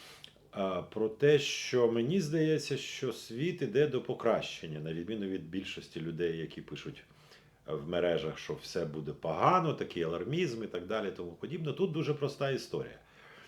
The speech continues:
Дуже часто ду-, і в таких міжнародних, в таких великих проблемах,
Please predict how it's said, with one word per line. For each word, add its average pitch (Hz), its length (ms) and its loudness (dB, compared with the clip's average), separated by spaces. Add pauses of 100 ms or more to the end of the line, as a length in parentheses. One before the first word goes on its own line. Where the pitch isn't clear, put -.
(640)
Дуже 147 560 2
часто 160 920 4 (220)
ду-, 147 400 -2 (100)
і 135 100 -2
в - 120 -4
таких 147 400 -4
міжнародних, 131 840 6
в - 80 -20
таких - 360 -10
великих 113 560 6
проблемах, 107 600 2